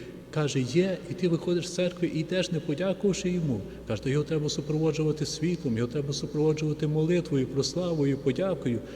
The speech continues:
Каже: «Так не можна робити». І тоді цей чоловік каже: «Отче, дякую за пораду, я вже починаю усвідомлювати, хто є Господь, коли його приймаю у своє серце».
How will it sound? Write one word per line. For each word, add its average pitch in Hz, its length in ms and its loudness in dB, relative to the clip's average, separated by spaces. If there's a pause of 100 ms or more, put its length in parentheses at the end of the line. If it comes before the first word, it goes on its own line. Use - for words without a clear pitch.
(160)
Каже: 127 160 -4
«Так 151 160 0
не 160 80 0
можна 202 400 0
робити». 104 400 -6 (340)
І 104 40 -8
тоді 104 240 -2
цей 104 180 -4
чоловік 104 340 -4
каже: 101 280 -2 (440)
«Отче, 139 420 0 (300)
дякую 127 600 0 (200)
за 104 200 2
пораду, 120 540 0 (360)
я 107 120 2
вже 123 280 0
починаю 113 680 -2
усвідомлювати, 113 720 0
хто 127 300 0
є 104 260 0 (380)
Господь, 113 520 -2
коли 101 260 0
його 95 160 0
приймаю 107 460 -2
у 101 60 -6
своє 98 440 -2 (220)
серце». - 560 -6